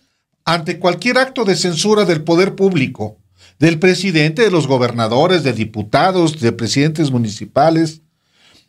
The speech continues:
de gobernadores del estilo de Madrazo,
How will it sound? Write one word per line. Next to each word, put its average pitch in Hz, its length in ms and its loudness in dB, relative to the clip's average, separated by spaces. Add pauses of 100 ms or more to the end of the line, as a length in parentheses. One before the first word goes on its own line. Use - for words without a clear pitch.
(160)
de 160 140 2
gobernadores 185 680 2
del 185 140 2
estilo 196 340 2
de 190 120 0
Madrazo, 190 720 0